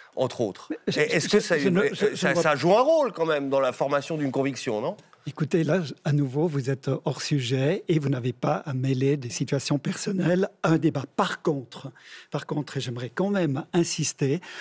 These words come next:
Speaker 2: sur certaines choses qui me font bondir dans ce que j'ai entendu. Tout d'abord, évolution de la société.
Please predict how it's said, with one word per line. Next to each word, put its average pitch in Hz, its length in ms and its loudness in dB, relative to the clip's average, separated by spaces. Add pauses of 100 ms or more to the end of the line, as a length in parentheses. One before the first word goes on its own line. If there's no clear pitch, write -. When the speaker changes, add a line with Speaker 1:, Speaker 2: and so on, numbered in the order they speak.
(120)
Speaker 2:
sur 165 300 2
certaines 151 320 0
choses 151 380 0
qui - 100 -4
me 135 80 0
font - 160 -4
bondir 135 360 0
dans 123 120 -8
ce - 80 -14
que 143 120 0
j'ai 127 120 -2
entendu. 127 480 -4 (360)
Tout 165 100 0
d'abord, 185 500 0 (240)
évolution 170 500 2
de 127 80 -10
la 127 80 -8
société. - 540 -8